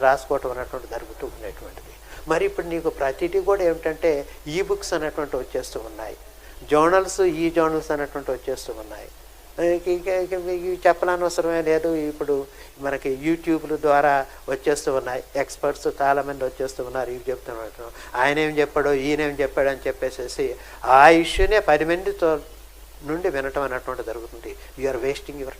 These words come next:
time. ఇది ఒక పెద్ద కర్స్. లిమిట్లో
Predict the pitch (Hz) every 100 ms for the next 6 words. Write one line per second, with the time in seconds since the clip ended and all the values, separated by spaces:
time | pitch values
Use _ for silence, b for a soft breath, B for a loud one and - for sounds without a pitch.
0 | 107 82 - - - - - - - -
1 | - - - - 151 156 - 135 - 170
2 | - 107 - - - - - - - -
3 | - - - - - 123 139 180 190 -